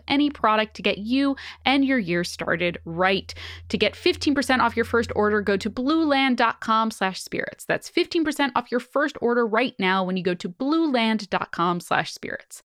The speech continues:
That's blueland dot com slash spirits. And finally, this episode is brought to you by BetterHelp. I think everyone wants to be their best self,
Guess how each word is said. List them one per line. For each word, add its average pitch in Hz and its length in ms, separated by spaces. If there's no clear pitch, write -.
That's 180 180
blueland 285 600
dot 214 220
com 170 440
slash - 480
spirits. - 640
And 277 280
finally, 349 520
this 285 300
episode 214 600
is 208 100
brought - 400
to - 140
you 156 240
by 160 200
BetterHelp. - 640
I 453 80
think 571 200
everyone 254 520
wants 190 340
to 202 120
be 170 340
their 170 260
best - 520
self, - 680